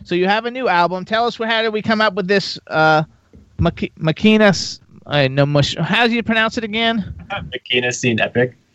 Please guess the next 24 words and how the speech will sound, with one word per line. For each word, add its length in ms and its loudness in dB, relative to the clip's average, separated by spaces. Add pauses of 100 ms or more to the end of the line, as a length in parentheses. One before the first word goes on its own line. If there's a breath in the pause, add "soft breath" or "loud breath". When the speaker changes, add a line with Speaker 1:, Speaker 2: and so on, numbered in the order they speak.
(140)
Speaker 1:
Makin-, 340 0
Makina 580 2
Scene 240 2
Epic. 320 2
So 140 2
how 100 2
did 80 2
we 100 0
come 160 -2
up 120 2
with 140 -4
that 180 -2
name? 440 -2 (300)
Speaker 2:
It 60 -14
was 120 -6
kinda, 260 2
it 100 -6
was 120 -6
kind 200 0
of 80 2
a 80 2
heady 240 0
concept. 800 -4 (140)
Um, 500 0